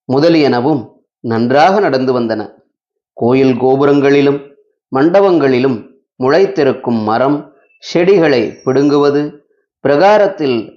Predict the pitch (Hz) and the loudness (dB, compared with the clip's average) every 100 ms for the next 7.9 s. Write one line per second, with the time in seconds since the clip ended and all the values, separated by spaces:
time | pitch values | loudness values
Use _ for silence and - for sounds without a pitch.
0 | - 131 147 196 190 170 143 123 101 - | -10 -2 0 0 0 0 2 0 -2 -4
1 | 127 131 - 127 120 113 131 147 - - | -2 2 2 0 -2 0 0 -2 -4 -16
2 | _ _ _ 127 127 214 202 - 143 127 | _ _ _ -6 -2 0 0 0 -2 -2
3 | 139 135 135 143 - - _ _ _ 120 | 0 0 2 0 -4 -16 _ _ _ -2
4 | 156 185 165 131 120 120 147 147 120 135 | 2 2 2 -2 -2 0 2 0 0 -2
5 | 135 - _ _ _ _ 120 117 131 156 | -2 -8 _ _ _ _ -6 -2 2 4
6 | 165 208 190 - 135 147 151 143 147 147 | 4 2 -2 0 -2 0 -2 -2 -2 -2
7 | 151 180 143 135 139 120 104 104 92 | -2 -4 -2 0 -2 -4 -2 -4 -6